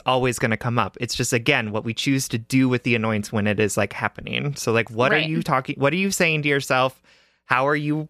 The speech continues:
Speaker 1: relaxing and breathing through it and being like, "Everyone breathes. Like,
Speaker 2: Yeah.
Speaker 1: I need, <laughs> I, I need this man to breathe because I love him and want him in my life."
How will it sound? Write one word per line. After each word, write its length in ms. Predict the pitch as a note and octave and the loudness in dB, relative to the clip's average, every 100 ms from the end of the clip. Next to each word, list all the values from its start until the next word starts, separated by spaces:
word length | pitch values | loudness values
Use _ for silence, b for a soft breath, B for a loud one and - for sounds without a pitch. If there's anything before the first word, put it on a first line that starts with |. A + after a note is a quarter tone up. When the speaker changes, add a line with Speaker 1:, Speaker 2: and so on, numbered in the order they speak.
| _ | _
Speaker 1:
relaxing 680 | C#3+ D#3 C#3 C#3 - C#3 C#3 | 2 4 4 0 -2 -2 0
and 100 | C#3 | 0
breathing 520 | A2+ B2 C#3+ D3+ D3+ | 0 2 0 0 -2
through 240 | - B2+ | 2 4
it 100 | B2+ | 4
and 120 | A#2 A#2 | 2 0
being 200 | A#2 G#2 | 0 0
like, 180 | G2+ - | -2 -2
"Everyone 480 | A2+ A#2 B2+ C#3 C#3 | -4 0 0 0 -2
breathes. 580 | C3+ C3 B2 B2 - - | 0 0 -2 -4 -6 -4
Like, 220 | G#2+ - | -4 -4
Speaker 2:
Yeah. 220 | - F#3+ | 0 0
Speaker 1:
I 40 | G#2 | 0
need, 160 | G#2+ A#2 | -2 -6
<laughs> 80 | A#2+ | -8
I, 260 | - - D#3+ | -4 0 0
I 120 | C#3 C#3 | 0 0
need 260 | C3+ D#3+ | 0 2
this 200 | E3 D3+ | 0 0
man 200 | D#3 D#3 | 0 0
to 100 | D3 | -2
breathe 320 | C#3+ D3+ C#3+ C3+ | -2 0 0 0
because 260 | C3 A#2+ | 0 2
I 100 | A2 | 2
love 240 | G#2+ C3 - | 2 2 2
him 120 | - | 0
and 120 | C3 | 2
want 240 | B2 G4 D3+ | 2 2 2
him 180 | C#3+ | 2
in 60 | C#3+ | 0
my 100 | D#4 | 2
life." 380 | - - - | 4 2 2